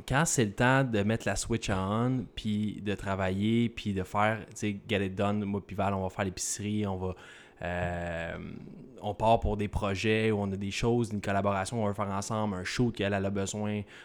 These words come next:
euh, ça peut être n'importe quoi, on est une équipe. Je pense que ça,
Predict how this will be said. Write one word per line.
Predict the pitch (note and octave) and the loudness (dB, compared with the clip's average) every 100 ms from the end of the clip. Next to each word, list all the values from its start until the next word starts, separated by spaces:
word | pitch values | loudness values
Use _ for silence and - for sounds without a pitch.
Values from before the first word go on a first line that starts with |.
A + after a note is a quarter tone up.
| - | -10
euh, | F#2 F#2 F#2 F#2 F#2+ | -4 -2 0 -2 -6
ça | G2+ | -8
peut | - G#2 | -4 -2
être | G#2+ | 0
n'importe | A2+ A2 - G#2+ | -2 -2 -2 2
quoi, | A2+ | 2
on | F#2 F#2 | 2 0
est | G2+ | 0
une | G2 F#2+ | 0 0
équipe. | F#2 C3+ D#3 - - - | 0 0 0 -2 -20 -16
Je | - | -4
pense | - A2+ A#2+ | 2 2 2
que | - | -2
ça, | - B2 B2 B2 | 0 4 6 4